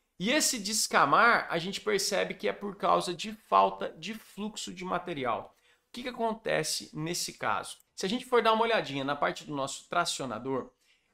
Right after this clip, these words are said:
este rolamento e essa engrenagem, eles são presos através de uma mola. E dependendo da situação, a gente aperta e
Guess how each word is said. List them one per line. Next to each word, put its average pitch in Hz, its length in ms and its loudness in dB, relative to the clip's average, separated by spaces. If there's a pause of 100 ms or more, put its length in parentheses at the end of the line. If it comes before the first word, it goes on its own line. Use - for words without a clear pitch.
este 277 540 2
rolamento 185 680 0
e 147 80 -2
essa 143 240 -2
engrenagem, 135 580 -2
eles 165 200 -6
são 214 200 0
presos 175 540 0
através 160 720 0
de - 160 -8
uma 175 240 0
mola. 139 560 0 (300)
E 190 100 -2
dependendo 262 680 -2
da 254 140 0
situação, 208 880 0
a 170 120 0
gente 196 260 -4
aperta 226 920 4
e 226 340 -6